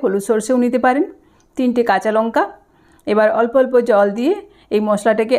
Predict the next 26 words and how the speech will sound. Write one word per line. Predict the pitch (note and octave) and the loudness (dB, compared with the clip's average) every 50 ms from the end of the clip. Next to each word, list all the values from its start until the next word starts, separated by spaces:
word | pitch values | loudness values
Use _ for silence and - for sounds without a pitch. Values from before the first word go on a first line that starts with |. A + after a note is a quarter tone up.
| - - A#3 | 2 0 0
একদম | A#3 A3+ B3+ C4+ B3+ A#3 | -2 -2 -4 -4 -2 -2
মিহি | G#3+ G#3 G#3 A3+ | -2 -4 0 0
করে | A#3 D#4+ F#4 | 2 2 2
বেটে | F#4+ - G3+ F#3 F#3+ | 0 0 -2 -2 -4
নেব। | G3 G3+ G#3 G#3 - - - _ _ _ _ _ _ _ _ _ _ _ _ _ _ _ _ _ _ _ _ _ _ _ - _ - - | -4 -2 -2 -4 -4 -4 -10 _ _ _ _ _ _ _ _ _ _ _ _ _ _ _ _ _ _ _ _ _ _ _ -20 _ -10 -8
এই | A3+ G#3 | -6 -4
দেখুন, | G3 G#3 A3 C4 A#3 - | -4 -4 -4 -4 -2 2
সর্ষে, | C4 B3 A#3+ B3+ C#4 C4+ | 2 2 2 2 -2 -2
পোস্ত | C4+ B3+ B3+ B3+ B3+ - | 0 0 -2 0 0 0
আর | C4 B3+ B3+ | 0 2 2
কাঁচা | A3+ A3+ A#3 A#3+ A#3 | 0 0 0 0 -2
লঙ্কার | A#3 A3+ A#3+ A#3+ A#3 A#3 | 0 0 0 -2 0 0
পেস্ট | A#3+ A3+ A#3 - - - | -2 -2 -2 -4 -2 0
তৈরি | B3+ B3+ C4 C4+ | 0 0 2 0
হয়ে | C4+ C4 B3+ B3+ | 2 2 2 2
গেছে। | C4 B3 B3+ - G#4 - - - _ _ _ _ _ _ _ _ _ - _ _ _ _ _ _ - - _ - | 2 0 0 -2 -6 -6 -6 -18 _ _ _ _ _ _ _ _ _ -20 _ _ _ _ _ _ -20 -16 _ -4
এদিকে | C4+ B3 C#4 C4 C#4+ B3+ | 0 0 2 2 2 2
গ্যাস | C4+ C4 C4 C4 C4 - C4+ | 2 2 2 2 0 -2 -4
on | B3+ B3+ B3+ | -2 0 2
করে | C#4 C#4+ D#4+ D#4 | 2 2 2 2
কড়াইয়ের | - - G#3+ G#3 G#3+ A3+ | 2 2 2 2 0 -2
মধ্যে | A#3 A#3 A3+ A#3+ | -4 -4 -2 0
দেব | B3+ C4 C#4 F#4+ F#4 - | 0 2 0 0 0 0
পরিমাণ | G#3+ A3+ A3 G#3+ G#3 G#3+ G#3+ | 0 0 0 -2 -2 -2 -4
মতো | A3+ - F4+ | -2 -4 -2
সর্ষের | - F4 A#3 G#3+ G#3 A3 G3 | 0 2 0 0 0 -2 -6